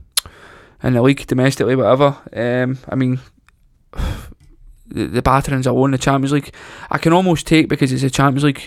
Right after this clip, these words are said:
And I said before we were in, I said we're gonna take some downs. I said that I didn't expect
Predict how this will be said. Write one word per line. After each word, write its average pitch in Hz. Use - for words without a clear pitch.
And 127
I 143
said 147
before 139
we 135
were 127
in, 127
I 123
said -
we're 120
gonna 127
take 127
some 123
downs. 113
I 120
said 139
that -
I -
didn't 139
expect -